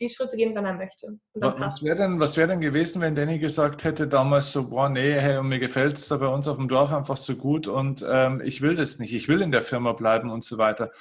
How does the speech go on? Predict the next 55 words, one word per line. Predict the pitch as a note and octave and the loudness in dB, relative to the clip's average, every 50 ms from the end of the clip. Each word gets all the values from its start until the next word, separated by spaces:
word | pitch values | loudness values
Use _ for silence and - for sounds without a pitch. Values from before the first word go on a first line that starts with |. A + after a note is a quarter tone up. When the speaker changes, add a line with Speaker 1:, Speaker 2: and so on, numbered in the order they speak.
| - - _ | -20 -20 _
Speaker 2:
Ich | _ - | _ 0
meine, | C3 B2+ B2+ | 0 0 4
du | C#3 D#3+ | 4 2
hättest | D#3+ D#3 C#3+ - | 2 2 0 0
ja | D#3 C#3 | 0 4
gern | C#3+ D3 C#3+ D3+ | 4 4 4 4
einfach | G2+ C3 C#3+ C#3+ D3+ D3 | 2 0 0 0 0 0
jetzt | D3+ D3 - | 0 -2 -4
was | C#3+ D3 | -2 0
anderes | C#3 D3 F3+ F3 C#3+ - - | 0 0 0 0 -2 -2 -2
gehabt, | A#2 A2 G#2+ G#2+ - - | -2 -2 -2 -2 -2 -2
ne? | A#2 C3 | 0 0
Weil | C#3+ C#3+ | 2 2
du, | C3 B2+ | 0 -2
du | - - - | -6 -6 -8
lebst | A2 A#2+ B2 B2 - - | -6 -6 -6 -6 -2 0
ja | A2+ G#2 | 2 4
auch | A#2+ C3+ C#3+ - - | 4 2 2 0 -4
so | - - | -10 -8
ein | D3+ D3 | -6 -6
Stück | C#3 - D#3 C#3+ - | -6 -6 -6 -4 2
weit | D#3 D3 C#3+ C#3+ C#3+ | 2 2 4 4 2
deinen | C3 C3 C3 C3 | 0 0 0 -4
Traum, | - - B2 B2 C3 C#3+ D3+ C#3+ | -6 0 2 2 2 2 0 0
du | C3+ B2+ | -2 -2
lebst | A#2+ B2+ B2+ - - _ | -2 -4 -6 -8 -14 _
gerne | - A#2+ G#2+ - C#3+ C#3+ C#3 | 0 0 2 2 2 2 0
in, | C3+ C3+ C3 B2 | 0 -2 -4 -6
in | B2+ A#2+ B2+ B2 | -6 -6 -6 -2
Berlin, | C3 B2 A#2+ A#2+ B2+ C3+ C3+ C3+ | 0 0 0 0 0 0 0 -2
du | C3 B2+ B2+ | -4 -4 -6
bist | B2+ B2 - - | -8 -10 -8 -2
gerne | B2 A#2+ B2+ C3+ C3 | -2 0 0 0 0
dort, | C3 B2+ B2 - - | 0 0 -2 -2 -6
wo | A#2 | -18
viele | - - C3 B2 | -12 -6 -6 -2
Leute | A#2 A#2+ A#2+ C3+ C#3+ C#3 | 0 2 2 2 0 -2
sind, | C3+ - C#3 C3+ B2+ B2 | -6 -4 -4 -4 -4 -2
wo | B2+ B2+ C3 B2+ | 0 0 0 0
ein | B2+ | -2
bisschen | - A#2 - - C#3+ C#3 A2 | -6 -10 -8 -6 -4 -2 -2
auch | A#2+ C3 - - _ - - - - - - _ - | -2 -2 -4 -8 _ -20 -20 -20 -20 -20 -14 _ 0
Action | C#3+ C#3+ C#3 - - - - C#3+ | 0 0 2 0 -2 0 0 0
und | C3+ C3 C3 B2 | 0 0 0 0
Leben | B2 C3 C#3 D3+ D3 D3+ | 2 4 4 4 4 4
und, | C#3+ C#3 C3+ B2+ | 2 2 0 0
äh, | - G2+ C3 B2 | 2 2 0 2
vielleicht | - C3 B2+ B2+ C#3+ | 4 2 2 4 4
auch | C3+ | 2
manchmal | C3 C3+ C3 C3+ - C#3 B2+ - | 2 2 0 0 -2 -4 -6 -6
Trubel | - - D3+ D3+ D3+ D3+ C#3 A#2+ | -4 -4 -4 -2 0 -2 0 0
ist | C#3 - - | -2 -4 -4
und | C3 C#3 C#3+ | -4 -6 -4
so | C#3 C#3 B2+ | -4 0 2
weiter. | B2+ B2+ B2+ B2+ C3+ C3+ C3 | 4 2 4 4 0 0 0